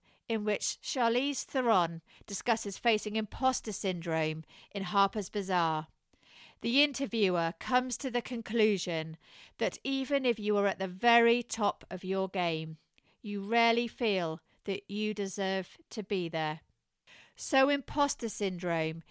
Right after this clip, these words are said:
is not a sign that you are weak, undeserving, or not good enough. Looking at the evidence, some of the most successful,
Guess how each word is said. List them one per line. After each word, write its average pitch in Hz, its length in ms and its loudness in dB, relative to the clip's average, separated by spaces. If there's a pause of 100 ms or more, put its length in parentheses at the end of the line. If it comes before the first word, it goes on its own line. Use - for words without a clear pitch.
(160)
is 220 240 -4
not 254 380 -2
a 220 40 -6
sign 175 680 -2
that - 160 -8
you 190 200 -2
are 180 120 0
weak, 247 500 -6 (400)
undeserving, 226 920 4 (180)
or 208 100 -2
not 196 260 -4
good 202 180 0
enough. 160 500 -6 (760)
Looking 269 520 2
at - 100 2
the 240 140 0
evidence, 180 720 -4 (320)
some 240 260 0
of 220 80 2
the 214 100 0
most 202 300 0
successful, 254 920 -2